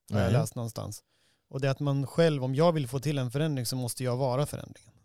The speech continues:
Speaker 1: Jag måste få t-, driva förändringen.
Speaker 2: Mm.
Speaker 1: Men om jag då inte har svaret på hur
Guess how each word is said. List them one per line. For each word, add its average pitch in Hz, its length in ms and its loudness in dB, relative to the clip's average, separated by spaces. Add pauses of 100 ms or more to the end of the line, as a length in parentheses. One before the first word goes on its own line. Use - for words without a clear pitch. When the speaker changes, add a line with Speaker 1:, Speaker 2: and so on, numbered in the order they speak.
Speaker 1:
Jag 135 140 -6
måste 127 220 -4
få 113 120 -6
t-, - 160 -16 (300)
driva 139 400 0
förändringen. - 520 -8 (260)
Speaker 2:
Mm. 120 280 6 (160)
Speaker 1:
Men 135 240 -2
om 135 120 0
jag 151 240 4
då 151 100 2
inte 135 280 0
har 123 280 0
svaret 123 480 0
på 131 120 -4
hur 139 560 0